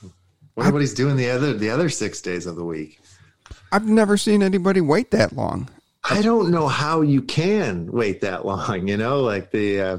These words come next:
Speaker 1: patience there. I, I didn't have patience. I was, you know, I kinda had the concept of, like, "Oh, maybe I'll try to, you know, game the system and get in for," but I was like, "No," I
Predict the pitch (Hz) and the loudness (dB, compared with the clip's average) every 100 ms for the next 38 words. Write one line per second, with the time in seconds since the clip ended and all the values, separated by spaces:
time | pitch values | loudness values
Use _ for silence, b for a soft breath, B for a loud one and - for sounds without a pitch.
0 | - 131 160 175 104 87 - 95 90 87 | -4 -2 0 0 -4 -6 -6 -4 -4 -6
1 | - _ _ _ _ _ - 113 156 110 | -12 _ _ _ _ _ -10 -4 -2 -4
2 | 131 151 117 92 107 90 98 92 87 87 | -2 -2 0 -2 -6 -6 -4 -4 -4 -8
3 | 85 101 120 107 - 113 110 98 95 90 | -6 -4 -2 -4 -4 -4 -2 -2 -4 -6
4 | - 110 113 - 147 160 165 131 131 117 | -6 -6 -6 -6 -6 -2 -2 -2 -2 -4
5 | - 113 107 110 107 113 117 180 175 185 | -4 -4 -4 -4 -4 -4 -2 -2 0 0
6 | 165 147 127 - 120 117 110 92 b b | 0 0 -2 -4 -2 -2 -2 -6 b b
7 | b b b b - 113 113 104 117 120 | b b b b -6 -2 -2 -2 -2 0
8 | 117 107 123 110 113 110 101 117 113 113 | 0 0 -2 -2 -2 -2 -2 0 0 0
9 | 110 98 - 107 104 113 107 107 110 104 | -2 -6 -4 -2 -2 -4 -4 -4 -4 -4
10 | 107 107 104 101 101 | -4 -4 -4 -4 -4